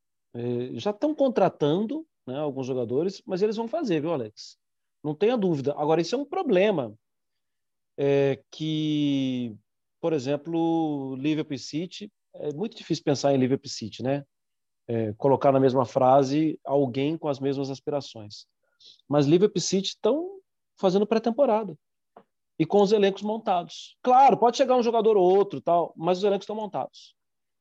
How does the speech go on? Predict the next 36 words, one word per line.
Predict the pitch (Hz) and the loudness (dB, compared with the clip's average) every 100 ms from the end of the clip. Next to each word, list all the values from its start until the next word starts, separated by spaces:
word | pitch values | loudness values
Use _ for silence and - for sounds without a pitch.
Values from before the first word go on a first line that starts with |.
| _ - | _ -2
E | 151 156 | 4 6
aí, | 151 160 185 - - | 6 4 2 -4 -10
o, | 151 143 135 135 165 139 | -4 0 0 -2 -2 -2
os | 135 | 2
el-, | 156 143 175 | 4 4 2
os | 156 123 | 0 2
outros | 170 240 240 151 | 2 2 0 0
elencos | 147 160 170 | 0 0 -4
não | 180 | -10
estão | 165 165 | -8 -6
montados. | 143 117 104 98 - | -6 -8 -12 -16 -6
Pelo | - 143 | -2 0
contrário, | 156 156 135 117 | 0 -2 0 0
todo | 147 143 | -2 0
dia | 131 | -2
tá | 143 | -4
chegando | - 139 143 | -4 -4 -2
um | 139 | -2
jogador | 143 139 147 | 0 0 -2
novo, | 147 123 110 - | -4 -6 -8 -2
com | 160 | -2
a | 156 | 0
pré-temporada. | 147 143 139 175 135 117 107 | -2 -2 -4 -4 -4 -6 -14
Não | _ _ _ _ _ _ _ _ _ _ - | _ _ _ _ _ _ _ _ _ _ -12
tem | 311 | -4
problema | 294 269 370 | -2 -2 -2
nenhum. | 359 175 208 135 92 - | -2 -2 -2 -6 -10 -8
Ele | 135 131 | -6 -6
chega, | - 143 185 135 | -2 2 2 0
se | - | -2
adapta, | 123 107 123 170 151 - | -6 -2 0 2 0 -4
faz | 110 135 | -10 -8
os | 120 | -8
exames | 104 117 175 165 120 - | -6 0 0 0 -2 -4
e | |
tal. | 143 160 | -4 -4